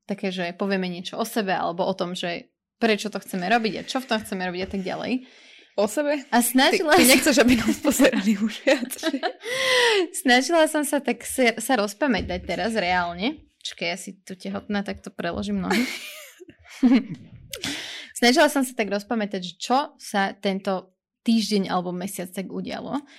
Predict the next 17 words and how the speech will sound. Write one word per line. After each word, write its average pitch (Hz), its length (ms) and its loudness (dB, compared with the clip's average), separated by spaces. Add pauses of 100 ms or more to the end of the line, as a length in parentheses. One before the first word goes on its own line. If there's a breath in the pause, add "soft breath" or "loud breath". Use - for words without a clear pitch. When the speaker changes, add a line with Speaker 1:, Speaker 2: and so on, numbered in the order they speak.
(100)
Speaker 1:
A - 80 -18
ja 202 140 2
neviem 247 220 2
ako 233 200 0
ty, 185 160 -4 (220)
ale 196 200 0
ja 190 140 2
reálne 233 680 0 (160)
mám 214 260 2
pocit, 247 400 -6
že 196 160 -4
jediné, 196 460 0
čo 226 100 -8
sa 202 120 -6
deje, 185 580 -4
je 180 220 -4 (420)
hentá 185 640 -2